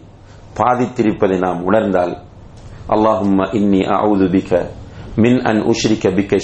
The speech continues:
ஷைஅன் வ அன ஆலம் வ அஸ்தக்ஃபிருக லிமா லா அலம்" என்ற அந்த பிரார்த்தனையை அதிகமாக நாம் ஓதிக்கொள்ள வேண்டும். எல்லாம் வல்ல அல்லாஹ் ஜல்ல ஷானஹு தஆலா நம் எல்லோருக்கும் இஹ்லாஸை தர வேண்டும். நம்ம செய்யக்கூடிய சொ-,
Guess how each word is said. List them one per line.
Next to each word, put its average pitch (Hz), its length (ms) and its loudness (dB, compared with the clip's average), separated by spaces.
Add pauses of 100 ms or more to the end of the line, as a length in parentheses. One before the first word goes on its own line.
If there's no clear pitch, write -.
ஷைஅன் 110 340 0
வ 98 120 0
அன 95 180 0
ஆலம் 95 460 0 (320)
வ - 60 0
அஸ்தக்ஃபிருக - 720 0
லிமா 95 400 2
லா 98 100 2
அலம்" 95 540 -2 (320)
என்ற 90 580 0 (260)
அந்த 90 240 0
பிரார்த்தனையை 95 840 0 (360)
அதிகமாக 98 580 0
நாம் 87 300 -2
ஓதிக்கொள்ள 98 520 2
வேண்டும். 85 360 0 (400)
எல்லாம் 107 300 2
வல்ல 87 200 2
அல்லாஹ் 92 220 2
ஜல்ல 85 300 -2
ஷானஹு 85 340 -4
தஆலா 90 540 0 (480)
நம் 92 160 -2
எல்லோருக்கும் 95 540 2
இஹ்லாஸை 92 520 0
தர 85 180 0
வேண்டும். 87 400 0 (440)
நம்ம 92 180 0
செய்யக்கூடிய 92 640 0
சொ-, 85 100 -6